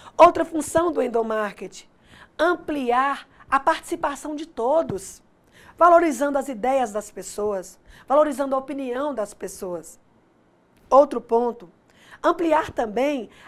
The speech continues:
as ações que contribuem para a motivação do funcionário. O funcionário satisfeito, ele trabalha, ele produz mais.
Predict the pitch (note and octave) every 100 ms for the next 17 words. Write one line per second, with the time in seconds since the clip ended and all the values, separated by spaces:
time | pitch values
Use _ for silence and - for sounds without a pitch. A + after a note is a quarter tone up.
0 | - C#4 C#4 D4 C#4+ - E4+ F#4+ G#4+ -
1 | D#4 C#4 C4+ A#3+ G3 B3 D4+ C4 - _
2 | D#4 D#4+ D#4 D4+ D4 C#4+ C#4 C#4 C4 B3
3 | B3+ B3 C#4+ C4 C4 C4+ G3+ - _ _
4 | _ _ _ _ - - C#4 F#4+ G4+ F4+
5 | D4 D#4+ E4+ D4+ B3+ - - C#4 D4+ C#4
6 | A#3 F3 _ - - D#4 E4+ E4+ D#4 A#3+
7 | D4 D4+ C#4+ C#4 D#4 A#3 E4+ F4 A3+ B3
8 | B3+ B3 G#3+ -